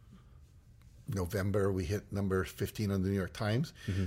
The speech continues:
Speaker 1: and it climbed up, like, one number every week until
Speaker 2: Mm-hmm.
Speaker 1: it got to the top. Then it stayed there for three years.
Speaker 2: Three years. Is that some sort of a record? I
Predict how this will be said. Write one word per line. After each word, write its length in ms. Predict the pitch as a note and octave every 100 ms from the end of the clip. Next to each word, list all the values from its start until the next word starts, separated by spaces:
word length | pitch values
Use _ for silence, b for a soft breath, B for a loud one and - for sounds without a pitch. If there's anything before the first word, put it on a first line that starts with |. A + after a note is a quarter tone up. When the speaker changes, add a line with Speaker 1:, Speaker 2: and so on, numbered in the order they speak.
| -
Speaker 1:
and 100 | G2+
it 100 | F#2+
climbed 360 | - A#2 G#2 G2+
up, 180 | G#2 G#2
like, 160 | F2+
one 220 | F#2+ G#2 G#2
number 300 | G2+ G#2 G2+
every 200 | F#2+ F#2+
week 320 | G2+ C3+ -
until 180 | F#2+ F#2
Speaker 2:
Mm-hmm. 80 | F#2+
Speaker 1:
it 60 |
got 200 | - F#2
to 60 | A2
the 60 | F2+
top. 320 | A2+ G#2 G#2
Then 120 | G2
it 60 | F#2
stayed 220 | G2+ F#2
there 80 | F#2
for 120 | F#2+
three 240 | - G2
years. 280 | F#2 - - -
Speaker 2:
Three 260 | A#2 A2+
years. 220 | G2 E2+
Is 100 | G#2
that 240 | A#2 C#3+ -
some 160 | C3+
sort 160 | - D#3+
of 60 | G#2+
a 40 |
record? 400 | F#2 G2+ C3+ B2+ - B B B
I 40 | B